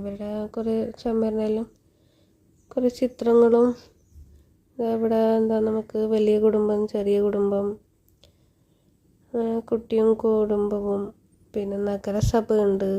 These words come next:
ഗ്രാമമുണ്ട്, ഉത്സവമുണ്ട്. അങ്ങനെ ചുമര് നിറച്ച്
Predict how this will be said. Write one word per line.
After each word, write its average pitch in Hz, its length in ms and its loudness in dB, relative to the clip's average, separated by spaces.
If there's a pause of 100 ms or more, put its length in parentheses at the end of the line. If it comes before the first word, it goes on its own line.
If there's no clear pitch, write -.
(160)
ഗ്രാമമുണ്ട്, 202 840 -2 (440)
ഉത്സവമുണ്ട്. 214 840 -2 (3250)
അങ്ങനെ 240 360 2 (920)
ചുമര് 254 420 2
നിറച്ച് 269 280 -4